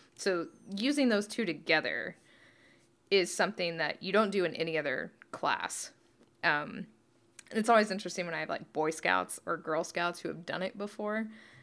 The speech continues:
but that's the part that I find fun. And so that's sort of the next practical skill that we spend a couple of weeks at least on,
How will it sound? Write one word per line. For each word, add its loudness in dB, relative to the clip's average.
but 2
that's 6
the 4
part 2
that 0
I 2
find -4
fun. -2
And -4
so 0
that's 2
sort -6
of -4
the -4
next -6
practical 6
skill 4
that 2
we 0
spend -2
a 0
couple -2
of -8
weeks -10
at -8
least -10
on, -8